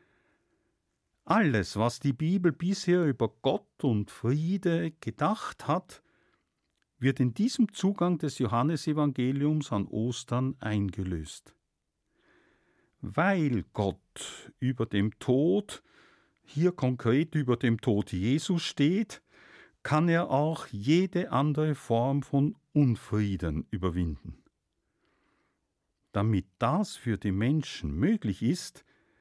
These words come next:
werden sie gleichsam in den Lebensraum Gottes hineingenommen. Daher ergänzt der Evangelist einen dritten Redeschritt des Auferstandenen:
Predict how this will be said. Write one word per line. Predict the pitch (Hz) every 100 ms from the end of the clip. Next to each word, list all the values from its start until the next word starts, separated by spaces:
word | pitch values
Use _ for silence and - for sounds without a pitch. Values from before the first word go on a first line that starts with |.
| _ _ _ _ _
werden | 110 120 131 131
sie | - 107
gleichsam | - 98 117 131 - 147 151 196
in | 123
den | 113 113
Lebensraum | 98 113 127 135 117 - 87 87 87
Gottes | - 104 - 147 147 - - - _ _ _
hineingenommen. | 123 151 156 117 107 87 92 76 67 60 69 - _ _ _ _ _ _ _ _ _ _
Daher | 92 117 113 120 131 165 -
ergänzt | 104 123 151 196 -
der | 135
Evangelist | 120 123 123 113 113 156 214 -
einen | 117 117 107
dritten | 143 220 - - 110
Redeschritt | 95 104 110 117 123 135 127
des | 127 -
Auferstandenen: | 104 127 131 - 117 131 139 139 143 156